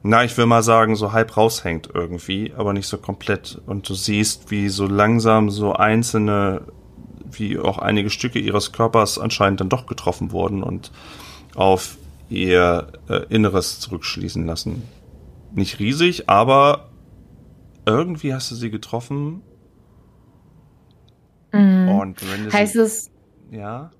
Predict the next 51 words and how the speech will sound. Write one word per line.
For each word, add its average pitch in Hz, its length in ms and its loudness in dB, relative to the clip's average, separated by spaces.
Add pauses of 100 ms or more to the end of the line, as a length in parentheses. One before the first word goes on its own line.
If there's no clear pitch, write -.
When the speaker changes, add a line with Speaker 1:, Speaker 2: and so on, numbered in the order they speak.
(960)
Speaker 2:
heißt 196 280 0
es, 233 160 0
dass 208 240 2
ihr 190 200 -2
Oberkörper 202 800 2
mitsamt 190 520 0
Armen 208 420 2
raushängt, 285 880 -2
oder? - 120 0
Speaker 1:
Nee, 196 240 4
noch, 202 420 0
noch, 120 300 -4
noch 117 300 -4
nicht. 107 220 -8
Speaker 2:
Noch 214 100 6
Speaker 1:
Also 202 120 6
Speaker 2:
nicht. 180 140 4
Speaker 1:
sie 113 80 -6
ist - 100 -6
so 113 80 -8
mehr 107 220 0
so 110 80 -10
ein 101 80 -12
bisschen 185 220 2
Speaker 2:
Mhm. - 40 6
Speaker 1:
wirklich 98 200 2
nach 104 120 -4
vorne 110 300 -2
gelehnt 104 240 -6
und 104 160 -8
die 107 180 -4
Arme 123 360 6
und 110 140 0
Schultern, 127 360 -2
das 104 160 -8
hängt 127 180 -2
irgendwie 117 280 -2
alles 123 260 0
schon 127 140 -2
noch 123 100 4
so - 100 0
ein 104 80 0
bisschen, 110 280 0
das - 180 -8
wird - 160 -8
vom 104 180 -2
Rücken 131 320 2
noch 113 220 2
getragen 104 560 0
und 95 120 -4
alles. 98 340 -2